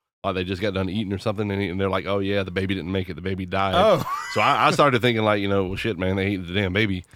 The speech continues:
Speaker 2: Yeah.
Speaker 1: But then you hear the baby start crying, and the next, you know, 'cause they're, they got the whole Office Space thing going on where they can hear shit through the walls.
Speaker 2: Yeah.
Speaker 1: <laughs>
Speaker 2: Um,
Speaker 1: But you hear the baby crying, and she's
Speaker 2: that
Speaker 1: like,
Speaker 2: was
Speaker 1: "Oh."
Speaker 2: another smart thing with, like,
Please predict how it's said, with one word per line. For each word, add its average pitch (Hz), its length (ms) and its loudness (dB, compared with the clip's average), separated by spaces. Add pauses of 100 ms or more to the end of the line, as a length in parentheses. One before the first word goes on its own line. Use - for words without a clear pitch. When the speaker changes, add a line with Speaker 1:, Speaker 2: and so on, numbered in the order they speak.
Speaker 2:
Yeah. 175 280 4 (220)
Speaker 1:
But 104 120 0
then 113 140 6
you 107 80 2
hear 107 120 4
the 101 80 2
baby 104 240 2
start 95 240 -2
crying, 107 400 2
and 95 100 0
the 92 40 -2
next, 95 280 -4
you 98 80 -2
know, 92 220 -2 (200)
'cause 98 100 -8
they're, 95 200 -4 (720)
they 107 80 -6
got 95 140 -4
the 92 80 -4
whole 98 300 -4 (180)
Office 98 320 -2
Space 95 280 0
thing 95 220 0
going 95 160 -2
on 95 160 -2
where 95 80 -4
they 95 140 -6
can 92 100 -8
hear 95 160 -2
shit 110 240 -2
through 98 120 -4
the 95 40 0
walls. 101 540 4
Speaker 2:
Yeah. 139 300 -2 (220)
Speaker 1:
<laughs> 160 160 2 (300)
Speaker 2:
Um, 127 380 -4
Speaker 1:
But 101 100 -2
you 101 140 0
hear 104 120 2
the 101 60 0
baby 107 240 0
crying, 98 380 0
and 92 100 -6
she's 104 80 -8
Speaker 2:
that 151 80 2
Speaker 1:
like, 165 60 2
Speaker 2:
was 165 100 -2
Speaker 1:
"Oh." 160 40 -2
Speaker 2:
another 165 220 0
smart 151 340 -4
thing 143 200 -4
with, 135 100 -6
like, 131 220 -4